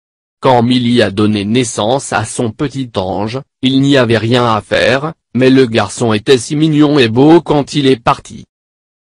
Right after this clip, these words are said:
Donner naissance à un bébé mort est un traumatisme et une perte géante, personne ne devrait avoir à vivre cela. Mais il y avait une lumière dans cette obscurité.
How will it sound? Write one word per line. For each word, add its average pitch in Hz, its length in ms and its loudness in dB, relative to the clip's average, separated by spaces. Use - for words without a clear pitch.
Donner 107 380 -2
naissance 120 680 -2
à 120 180 0
un 135 60 2
bébé 131 320 0
mort 117 340 2
est 139 140 -2
un 131 140 2
traumatisme 135 840 -2
et 123 120 2
une 131 280 2
perte 170 380 0
géante, 113 640 -2
personne 151 540 0
ne 151 180 0
devrait 113 400 0
avoir 110 360 0
à 101 60 -2
vivre 127 500 -2
cela. - 360 -4
Mais 131 180 0
il 147 160 -6
y 156 80 2
avait 151 160 2
une 127 260 2
lumière 143 520 0
dans 113 160 0
cette 117 320 -2
obscurité. 120 760 -4